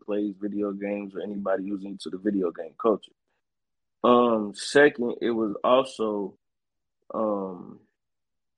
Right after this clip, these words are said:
it was also a lot of foresight in the movie because of the technology that was in the movie is the same thing that we're kinda doing with the Oculus.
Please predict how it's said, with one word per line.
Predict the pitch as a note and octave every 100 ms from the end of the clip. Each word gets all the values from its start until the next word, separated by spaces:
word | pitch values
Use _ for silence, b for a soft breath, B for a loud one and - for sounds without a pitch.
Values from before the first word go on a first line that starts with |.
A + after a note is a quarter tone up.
| _ -
it |
was | A2+ A2
also | C3 C3
a | A#2
lot | G#2+
of | G2+
foresight | - B2 C#3 - G#2
in | D2+
the | F2
movie | F2+ F2+ F#2+
because | F#2 F2+ - G2 F2 F2 F2 _ _ _ _ _ _ _ _ _ -
of | G#2 G#2+ F#2+ F#2 -
the | F#2
technology | - A2 E2+ A2 A#2+ G#2 F#2
that | G2 D#2+
was | F#2+
in | F#2+
the | F2
movie | F#2 F#2+ F2 F2 -
is | - F#2+
the | F2+
same | - G#2+ A2+
thing | G#2 A2 G#2
that | F#2
we're | F2+ F#2+ G2
kinda | A2 G2
doing | F#2 F#2+ F#2
with | D#2+ -
the | -
Oculus. | - G#2+ B1+ B1+